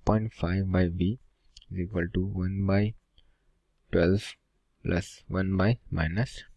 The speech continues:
टेन। अब जब हम इसे सॉल्व करते हैं तो जो U का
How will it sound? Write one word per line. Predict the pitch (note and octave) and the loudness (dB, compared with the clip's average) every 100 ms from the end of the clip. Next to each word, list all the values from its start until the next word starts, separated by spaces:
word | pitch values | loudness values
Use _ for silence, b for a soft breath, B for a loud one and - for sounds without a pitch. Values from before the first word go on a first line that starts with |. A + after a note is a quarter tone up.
| _ | _
टेन। | - C2 - - _ _ - - - _ - b b b b b b b | -2 -2 -4 -18 _ _ -6 -6 -8 _ -20 b b b b b b b
अब | E2 G#2+ | 4 8
जब | A#2 | 8
हम | A#2+ | 8
इसे | B2 | 4
सॉल्व | B2+ - G#2+ C3 C3 | 0 6 10 10 8
करते | G2+ - F2+ | 4 4 2
हैं | A#2 D3+ - _ _ _ _ _ _ _ _ _ _ _ _ _ _ - - | 2 0 -6 _ _ _ _ _ _ _ _ _ _ _ _ _ _ -10 2
तो | G#2 | 4
जो | G#2 A2+ | 6 6
U | A2+ G2+ A2 A#2+ | 6 6 6 6
का | - | 4